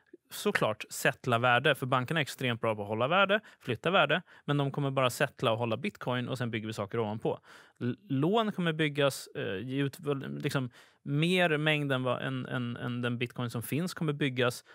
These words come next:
Allting kommer byggas, men det kommer byggas ovanpå ett, ett stabilt system som är byggt på matematik och enkelt att förstå och validera, istället för ett, ett abstrakt system som säger att,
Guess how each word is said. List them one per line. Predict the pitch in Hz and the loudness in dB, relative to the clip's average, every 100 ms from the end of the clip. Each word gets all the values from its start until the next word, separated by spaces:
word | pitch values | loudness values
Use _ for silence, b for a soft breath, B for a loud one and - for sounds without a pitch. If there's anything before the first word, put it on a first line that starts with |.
| B | B
Allting | 156 233 - 113 | 2 2 0 -4
kommer | 107 | -6
byggas, | 113 - 117 | -8 -10 -10
men | 120 | -6
det | 123 | -2
kommer | 131 | -2
byggas | 135 139 135 | 0 2 0
ovanpå | - 151 139 185 - 190 | 0 0 2 0 0 0
ett, | 127 - - | 0 -2 -12
ett | |
stabilt | - 143 156 233 160 | -4 -2 0 0 -2
system | 127 - 95 104 - b b | -8 -4 -6 -6 -14 b b
som | - 131 123 | -8 -4 -2
är | 120 117 120 - _ _ _ _ _ _ 131 | 0 -2 -4 -12 _ _ _ _ _ _ -10
byggt | 123 135 | -6 -4
på | 139 | -2
matematik | 123 120 117 - 147 | -2 0 -2 0 -2
och | 127 | 0
enkelt | 120 110 110 | -2 -4 -6
att | 113 | -8
förstå | - 110 139 | -8 -6 -2
och | 127 | 0
validera, | 113 117 127 175 110 | 0 -2 -2 0 2
istället | 117 127 113 | 0 -4 -2
för | 117 | -2
ett, | 107 - | -2 -6
ett | 127 | -4
abstrakt | 127 117 185 175 | -4 0 0 0
system | - 135 113 113 | -4 -8 -6 -6
som | 117 | -6
säger | 120 110 | -2 0
att, | 110 | 0